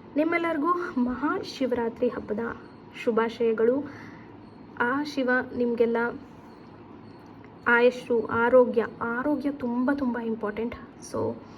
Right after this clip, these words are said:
ವಿಶ್ ಫುಲ್‌ಫಿಲ್‌ಮೆಂಟಲ್ಲಿ ನೀವು ನಿಮ್ಮ ಆರೋಗ್ಯದ ಬಗ್ಗೆನೂ ಕೇಳ್ಕೊಂಡು ಮಾಡ್ಬೋದು. ಇದನ್ನೆಲ್ಲ ಮಾಡೋದ್ರಿಂದ ಹಂಡ್ರೆಡ್ ಪರ್ಸೆಂಟ್ ನಿಮಗೆ ಆರೋಗ್ಯದಲ್ಲೂ ಕೂಡ ತುಂಬ ಅಂದರೆ ತುಂಬ ಚೇಂಜಸನ್ನು ನೋಡ್ತೀರಾ. ಮಹಾಮೃತ್ಯುಂಜಯ ಮಂತ್ರ ಮಾತ್ರ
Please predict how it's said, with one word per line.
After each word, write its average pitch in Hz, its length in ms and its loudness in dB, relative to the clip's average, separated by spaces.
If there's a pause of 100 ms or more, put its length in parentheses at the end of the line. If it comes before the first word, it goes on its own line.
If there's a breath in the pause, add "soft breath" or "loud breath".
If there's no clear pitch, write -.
(400 loud breath)
ವಿಶ್ 302 160 2
ಫುಲ್‌ಫಿಲ್‌ಮೆಂಟಲ್ಲಿ 254 680 2
ನೀವು 233 180 2
ನಿಮ್ಮ 226 160 2
ಆರೋಗ್ಯದ 220 440 2
ಬಗ್ಗೆನೂ 226 300 2
ಕೇಳ್ಕೊಂಡು 214 500 -2
ಮಾಡ್ಬೋದು. 220 480 -2
ಇದನ್ನೆಲ್ಲ 247 400 2
ಮಾಡೋದ್ರಿಂದ 262 560 4
ಹಂಡ್ರೆಡ್ 254 380 -2
ಪರ್ಸೆಂಟ್ 247 260 -2
ನಿಮಗೆ 226 260 -2 (420 loud breath)
ಆರೋಗ್ಯದಲ್ಲೂ 262 720 2
ಕೂಡ 247 200 0 (120)
ತುಂಬ 294 600 0
ಅಂದರೆ 294 200 2
ತುಂಬ 247 200 2
ಚೇಂಜಸನ್ನು 233 580 -2
ನೋಡ್ತೀರಾ. 226 460 -2
ಮಹಾಮೃತ್ಯುಂಜಯ 254 1000 0
ಮಂತ್ರ 226 360 -2
ಮಾತ್ರ 226 300 -4